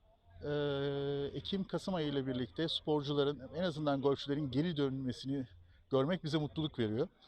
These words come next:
Beklediğimiz sayılara ulaşmamız iki bin yirmi birleri bulacak ama futbol takımları için Avrupa bu sene biraz zayıf geçmesine rağmen diğer pazarlarda daha aktif, daha dinamik bir hareket bekliyoruz. Ama burada en önemli şey,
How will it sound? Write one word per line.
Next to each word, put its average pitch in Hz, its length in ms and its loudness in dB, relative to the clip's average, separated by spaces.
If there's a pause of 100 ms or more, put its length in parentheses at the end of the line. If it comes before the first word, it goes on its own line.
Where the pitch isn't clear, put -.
(640)
Beklediğimiz 180 440 2
sayılara 170 540 4
ulaşmamız 170 520 0
iki 165 140 -8
bin 170 100 -2
yirmi 170 240 0
birleri 165 240 0
bulacak 165 480 0
ama 151 320 4 (420)
futbol 190 340 2
takımları 165 440 -2
için 165 340 -4
Avrupa 175 540 4 (120)
bu 170 80 -8
sene 170 220 0
biraz 147 240 4
zayıf 147 260 4
geçmesine 160 480 0
rağmen 139 260 2
diğer 185 200 4
pazarlarda 143 800 4 (480)
daha 139 220 4
aktif, - 480 -4
daha 175 540 6
dinamik 156 380 0
bir 160 360 -2
hareket 147 380 0
bekliyoruz. 117 600 -4 (720)
Ama 160 440 4
burada 185 600 4
en 202 120 4
önemli 151 340 2
şey, 156 200 0